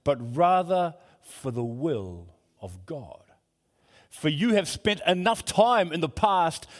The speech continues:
doing what pagans choose to do, living in debauchery." That's quite a cool word.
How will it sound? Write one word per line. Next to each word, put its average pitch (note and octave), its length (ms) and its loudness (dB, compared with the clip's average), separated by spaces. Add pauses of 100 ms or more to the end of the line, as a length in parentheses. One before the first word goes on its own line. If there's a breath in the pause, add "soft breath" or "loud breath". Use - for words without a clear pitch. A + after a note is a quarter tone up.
(160 loud breath)
doing G#3+ 400 0
what E3 220 -2
pagans F#3 520 0
choose G#3 460 -4
to E3 120 -6
do, D3+ 300 -2 (240 loud breath)
living G#3 600 -2
in G3 260 -2
debauchery." D#3+ 800 -2 (380 soft breath)
That's - 220 -8 (200)
quite A#2 160 -4
a F#2+ 40 -10
cool G2+ 140 -14
word. F2 280 -12